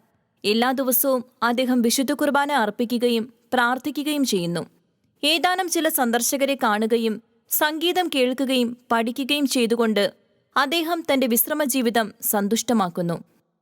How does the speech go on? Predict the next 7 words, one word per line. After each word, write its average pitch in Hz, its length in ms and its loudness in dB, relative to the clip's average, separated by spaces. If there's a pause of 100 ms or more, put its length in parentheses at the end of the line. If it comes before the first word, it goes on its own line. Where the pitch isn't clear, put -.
(500)
ജർമ്മനിയിൽ 339 720 0
സഹോദരനെ 294 760 0
കാണാൻ 277 320 2
പോയ 247 220 2
ശേഷമുണ്ടായ 233 920 0 (100)
അവശതകളിൽ 240 680 2
നിന്ന് 208 280 0